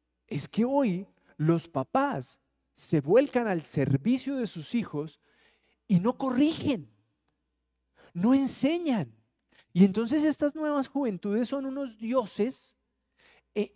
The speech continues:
que, que adoran en las casas, que están ya allá en un lugar sagrado, en donde nadie les puede decir nada, en donde los niños pueden hacer lo que quiera, en donde los niños reciben la visita de la novia o la, o la visita del novio, y entonces eso ahora,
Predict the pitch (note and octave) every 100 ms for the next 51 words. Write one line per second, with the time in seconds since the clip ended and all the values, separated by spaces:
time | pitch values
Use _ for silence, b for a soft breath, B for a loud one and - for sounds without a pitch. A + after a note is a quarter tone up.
0 | - F#3 E3+ - G3 E3 F3+ C4 C#4 C4+
1 | A#3 D#3 - B3+ D4+ G#3+ - E3+ F#3+ G3
2 | B3 - G#3+ G3+ G#3+ B3 A#3+ A#3+ B3 A#3
3 | B3 A#3 G#3+ E3+ F#3+ F#4+ _ b b b
4 | F3+ D#3+ E3 D3+ D3+ E3+ G3+ A#3+ C4 -
5 | F#3+ G3 G#3+ - F3 D#3+ G3 D#3+ C#3+ C4
6 | B B B - F3 E3 E3 D#3+ D#3 D#3
7 | F3+ A3 C4 - C4+ C4+ B3+ G3 F3+ F#3+
8 | G3 G#3 A#3+ G#3 D3+ G#3 B B - G3+
9 | F3+ F3+ E3+ E3 D3+ E3+ G#3+ B3 D4 C#4
10 | A3 - G#3+ B3+ C4+ G#3 E3 - G#3+ B3+
11 | B3 F#3 E3+ F#3 F#3 A3 B3+ B B F#3+
12 | F3+ F3+ E3+ F#3 E3+ E3 D#3+ - G#3 C4
13 | B3+ A3 B3 A3+ G3+ A#3+ F#4 b b -
14 | F#3 F#3 G3 F#3 B3+ C4 A#3 B3+ B3 B3+